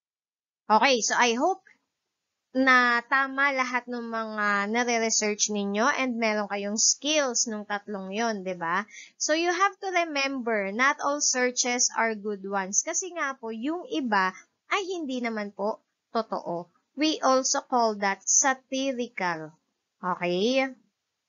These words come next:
So, paano natin ma-identify yung mga good searches doon sa mga satirical searches?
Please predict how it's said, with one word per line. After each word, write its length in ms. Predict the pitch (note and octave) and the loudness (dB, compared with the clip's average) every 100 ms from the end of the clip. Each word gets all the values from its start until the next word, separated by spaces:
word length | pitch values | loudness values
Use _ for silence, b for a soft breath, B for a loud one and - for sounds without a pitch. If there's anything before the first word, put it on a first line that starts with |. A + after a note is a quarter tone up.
| _ _ _ | _ _ _
So, 160 | E4 | 0
paano 320 | D#4+ F4 F4 F#4 | 2 4 2 0
natin 320 | E4+ D#4 E4 D#4+ | 0 0 0 0
ma-identify 1040 | C#4 D4+ B3+ C4 C4 C#4 - C4 C4+ C4 | 0 0 0 -2 -2 -8 0 4 4 2
yung 240 | B3 B3 | 0 -2
mga 320 | A#3+ A#3+ B3 A#3 | -2 -2 -2 -2
good 240 | D#4 C4+ | -4 -2
searches 800 | - C4+ B3+ B3+ - A#3+ C4 - | -2 2 2 2 0 2 0 0
doon 400 | C4 C#4 C#4+ C#4 | 0 0 0 0
sa 160 | C#4+ C4 | -2 -2
mga 240 | C4 C4 | 0 0
satirical 800 | C4 D4 C#4 C#4+ D4+ D#4+ D#4+ D#4 | 0 -2 -4 -6 -4 -2 -2 0
searches? 800 | - B3 A#3 A#3 A3 A3+ C4 - | 0 0 -2 -2 -2 0 0 -2